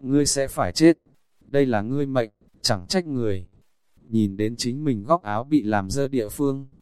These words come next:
mày ninh thành dây thừng. Đây chính là nàng vì tham gia phù dung yến mà số tiền lớn từ gấm lâu mua tân y phục,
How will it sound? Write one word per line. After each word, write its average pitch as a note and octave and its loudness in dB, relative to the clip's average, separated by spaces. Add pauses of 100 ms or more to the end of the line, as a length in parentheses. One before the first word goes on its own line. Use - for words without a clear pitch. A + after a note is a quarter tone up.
mày G#2+ 0
ninh C#3 0
thành G2+ -4
dây C#3+ 2
thừng. G2+ -2 (520)
Đây C#3+ 2
chính B2 -4
là A2 0
nàng G2+ -4
vì G2+ 0
tham C#3 -4
gia C3+ 2
phù G#2+ -6
dung C3+ -2
yến A#2+ -2
mà B2 -2
số A2 -2
tiền A#2 -2
lớn A2 0
từ A#2+ -2
gấm G#2+ -4
lâu C#3+ 0
mua D3 -4
tân C#3+ 0
y C3 6
phục, A#2 -4